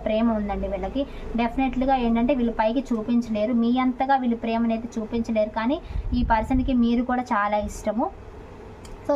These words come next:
యూనివర్స్, మా వ్యూవర్స్ ఒక పర్సన్స్ మా వ్యూవర్స్ విషయంలో యాక్షన్ తీసుకుంటారా? రీయూనియన్ ఉందా? యాక్షన్ తీసుకుంటారా? వెళ్ళిపోయారండి, మీరు వెళ్ళిపోయేలాగా వాళ్ళు చేశారు,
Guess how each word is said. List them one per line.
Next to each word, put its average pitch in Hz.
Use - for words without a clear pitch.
యూనివర్స్, 302
మా 262
వ్యూవర్స్ 294
ఒక 254
పర్సన్స్ 269
మా 233
వ్యూవర్స్ 226
విషయంలో 226
యాక్షన్ 214
తీసుకుంటారా? 208
రీయూనియన్ 240
ఉందా? 202
యాక్షన్ 240
తీసుకుంటారా? 208
వెళ్ళిపోయారండి, 294
మీరు 254
వెళ్ళిపోయేలాగా 262
వాళ్ళు 220
చేశారు, 233